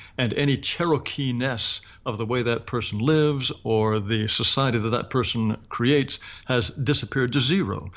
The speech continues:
The same would happen with whatever residual white genes there were in a person who were, who was largely black or largely Oriental and lived in a largely black or Oriental society. That, uh, that genetic contribution would, would cease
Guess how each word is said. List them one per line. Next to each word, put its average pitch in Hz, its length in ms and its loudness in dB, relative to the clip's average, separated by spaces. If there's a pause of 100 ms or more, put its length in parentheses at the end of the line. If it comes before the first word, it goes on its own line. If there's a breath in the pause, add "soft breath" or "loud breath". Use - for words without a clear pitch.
(140 loud breath)
The 120 80 0
same 160 300 2
would 123 140 2
happen 110 460 -2 (240 loud breath)
with 123 280 -2
whatever 127 320 2
residual 107 640 -2
white 117 280 0
genes 113 400 0
there 107 140 0
were 151 220 4
in 120 80 2
a 110 40 -2
person 117 460 -4 (340 loud breath)
who 127 360 6
were, 117 240 2 (180)
who 127 160 0
was 110 160 -2
largely 110 480 0
black 110 460 -2
or 110 80 0
largely 120 460 0
Oriental 110 540 -2
and 117 140 2
lived 120 300 2
in 117 80 2
a 110 40 0
largely 113 440 0
black 113 340 0
or - 60 0
Oriental 107 360 2
society. 110 540 0 (320 loud breath)
That, 123 380 0
uh, 110 100 2
that 131 220 0
genetic 131 400 0
contribution 123 720 0
would, 107 280 -6
would 117 120 0
cease - 260 2